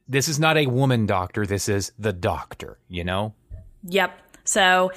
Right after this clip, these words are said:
Speaker 2: really should just continue to be the same character, uh, with only minor tweaks as the actor puts their own spin on the role.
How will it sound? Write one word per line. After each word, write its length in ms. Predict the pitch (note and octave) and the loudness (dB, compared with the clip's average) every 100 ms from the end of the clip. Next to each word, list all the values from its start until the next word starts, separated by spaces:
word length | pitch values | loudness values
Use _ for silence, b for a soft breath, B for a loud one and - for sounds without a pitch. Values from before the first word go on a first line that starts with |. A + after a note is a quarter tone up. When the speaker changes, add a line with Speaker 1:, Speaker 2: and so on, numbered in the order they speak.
| B B B - | B B B 0
Speaker 2:
really 260 | A#3+ C4+ C4 | 4 4 4
should 200 | - G#3+ | 2 2
just 260 | B3 - | 0 0
continue 420 | A#3 - B3 B3 | 0 2 2 2
to 160 | A3 A3+ | 2 -2
be 240 | G#3+ A3 | 0 0
the 80 | G3 | 0
same 400 | G3 G3+ F#3+ F#3 | 0 0 2 0
character, 760 | F3+ F#3+ F3 F3 - F3 F3 F3 - | -2 0 0 0 0 0 0 -2 -2
uh, 160 | G3+ G3+ | 0 0
with 140 | A#3+ | 0
only 240 | C4+ C4 B3+ | 0 0 0
minor 320 | B3+ B3+ B3 | 2 2 0
tweaks 480 | - C#4 A#3+ - - | -2 -2 -2 -4 -4
as 420 | F#3 F3+ F3+ - | 0 0 -2 -4
the 200 | - G#3+ | -4 0
actor 380 | G3 G3 - E3+ | 0 0 -4 -6
puts 240 | - E3+ | -6 -6
their 180 | E3 E3 | -2 -2
own 180 | E3 D#3+ | -2 -4
spin 300 | - - F3 | -8 -6 -4
on 120 | E3 | -2
the 80 | D#3 | -4
role. 500 | D#3+ D#3 - - | -2 -2 -2 -6